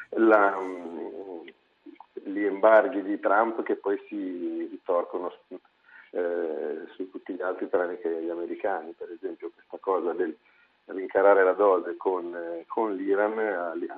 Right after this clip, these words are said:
noi abbiamo fatto un calcolo, ci costerà trenta miliardi di euro.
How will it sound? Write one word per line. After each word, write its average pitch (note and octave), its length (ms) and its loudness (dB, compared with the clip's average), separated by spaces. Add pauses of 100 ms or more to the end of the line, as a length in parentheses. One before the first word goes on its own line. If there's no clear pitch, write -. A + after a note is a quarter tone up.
(240)
noi F2+ 100 -14
abbiamo D#2+ 320 -10
fatto - 220 -8
un G2+ 80 -8
calcolo, E2+ 460 0
ci - 140 -14
costerà D#2 380 -2
trenta F2+ 460 -4
miliardi E2 580 -6
di D#2+ 240 -10 (580)
euro. F#2+ 580 0